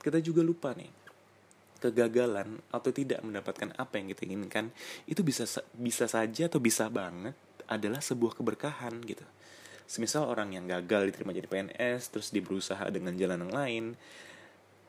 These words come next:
tetap lanjutin hidup, eh ternyata dia berhasil nih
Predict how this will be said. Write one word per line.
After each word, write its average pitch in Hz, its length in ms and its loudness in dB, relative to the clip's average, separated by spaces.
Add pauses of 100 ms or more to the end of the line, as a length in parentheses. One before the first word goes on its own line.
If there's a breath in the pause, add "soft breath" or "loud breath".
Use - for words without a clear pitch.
(100)
tetap - 300 0
lanjutin 87 340 -4
hidup, 110 460 0 (680)
eh 165 80 -2
ternyata 131 300 -4
dia 131 80 -2
berhasil 120 480 -8
nih 95 200 -14